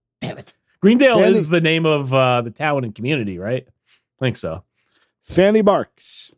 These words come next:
Speaker 1: True.
Speaker 2: Correct. Good luck, Glenn.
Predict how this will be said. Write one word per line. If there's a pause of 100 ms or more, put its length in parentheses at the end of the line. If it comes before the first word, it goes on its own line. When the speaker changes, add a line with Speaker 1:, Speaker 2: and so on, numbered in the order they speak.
Speaker 1:
True. (500)
Speaker 2:
Correct. (840)
Good
luck, (380)
Glenn.